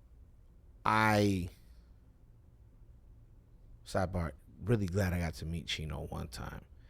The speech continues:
I got to tell him what he meant to me. And I, fun fact, I put Chino X L's nephew, Gondre, Gondre the Giant,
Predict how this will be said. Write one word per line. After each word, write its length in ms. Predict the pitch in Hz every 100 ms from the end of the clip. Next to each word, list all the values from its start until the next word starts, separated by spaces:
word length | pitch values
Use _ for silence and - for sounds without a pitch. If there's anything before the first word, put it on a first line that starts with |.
| - - -
I 60 | 85
got 220 | 87 87
to 100 | -
tell 260 | - 101 92
him 80 |
what 140 | 87 87
he 80 | 82
meant 260 | 82 71
to 100 | -
me. 300 | 73 76 78 - - - - - -
And 340 | 107 92 85 -
I, 220 | 92 98
fun 320 | - 110 113
fact, 420 | 104 82 95 - - - - - -
I 120 | 98
put 440 | 90 - 104 87 - - - - - - - - -
Chino 520 | - 104 104 98 98
X 340 | 92 90 -
L's 480 | 90 90 85 80 85
nephew, 600 | - 82 87 82 78 78
Gondre, 680 | 73 80 82 78 76 71 71 - 85
Gondre 380 | 82 85 82
the 60 | 78
Giant, 440 | 71 85 78 69